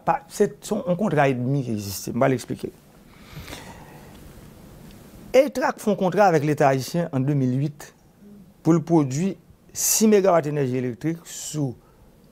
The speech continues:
Petit Gouave et pour le produit six mégawatts d'énergie électrique sous Okaï. Ça fait douze mégawatts. Depuis deux mille quatorze, le contrat a expiré.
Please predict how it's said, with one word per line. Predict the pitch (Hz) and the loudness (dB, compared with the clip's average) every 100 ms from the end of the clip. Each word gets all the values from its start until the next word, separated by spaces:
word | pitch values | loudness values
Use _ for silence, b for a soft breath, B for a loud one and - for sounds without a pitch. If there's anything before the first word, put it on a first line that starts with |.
| - - - - - - - - - - | -20 -20 -20 -20 -20 -20 -20 -20 -20 -2
Petit | 135 - | 0 2
Gouave | 127 220 233 - _ _ _ _ _ - | 2 2 0 -10 _ _ _ _ _ 2
et | 208 | 2
pour | 220 | 2
le | 202 | -2
produit | 202 196 208 | -4 -4 -6
six | - 214 | -4 -2
mégawatts | 196 190 175 | 0 0 0
d'énergie | 160 147 131 | 0 0 0
électrique | 135 127 165 143 | -2 -4 -6 -8
sous | - 135 | -6 -4
Okaï. | 120 139 107 95 | -2 -2 -4 -8
Ça | - 127 | -8 -4
fait | 117 | 0
douze | 123 117 | 0 0
mégawatts. | 113 104 104 - - - - - - - B B B B - | -2 -4 -8 -16 -20 -20 -20 -20 -20 -20 B B B B 0
Depuis | 214 269 | 2 4
deux | 247 | 4
mille | 214 202 | 2 4
quatorze, | 202 196 214 | 2 2 0
le | 170 | 0
contrat | 175 170 | -2 -2
a | 143 | -4
expiré. | 131 - 147 131 | -8 -8 -6 -6